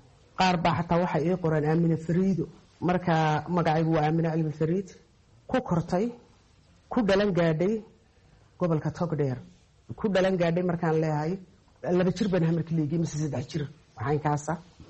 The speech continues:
Een, Burcaan ku soo dhamaystay waxbarashadayda hoose, dhexe, sare.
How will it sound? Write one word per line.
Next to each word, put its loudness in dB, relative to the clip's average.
Een, -2
Burcaan 0
ku -6
soo 0
dhamaystay -2
waxbarashadayda -2
hoose, 0
dhexe, 0
sare. 0